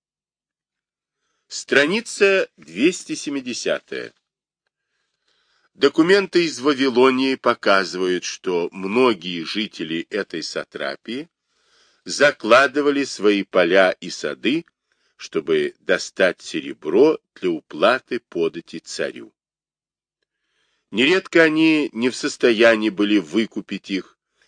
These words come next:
и становились батраками, а иногда вынуждены были отдавать своих детей в долговое рабство. В Египте в персидский период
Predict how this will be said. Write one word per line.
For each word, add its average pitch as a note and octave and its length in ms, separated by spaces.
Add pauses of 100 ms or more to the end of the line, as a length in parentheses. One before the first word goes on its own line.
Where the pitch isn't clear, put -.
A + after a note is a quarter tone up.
и A2 140
становились C3 920
батраками, F2 1000 (400)
а F2 120
иногда G#2+ 400
вынуждены C3+ 640
были C#3 440 (320)
отдавать G2+ 640
своих G#2+ 420
детей E2+ 720 (160)
в D#2+ 140
долговое F#2 720
рабство. - 640 (1600)
В - 60
Египте D3+ 920 (100)
в - 100
персидский A2 640
период A2+ 560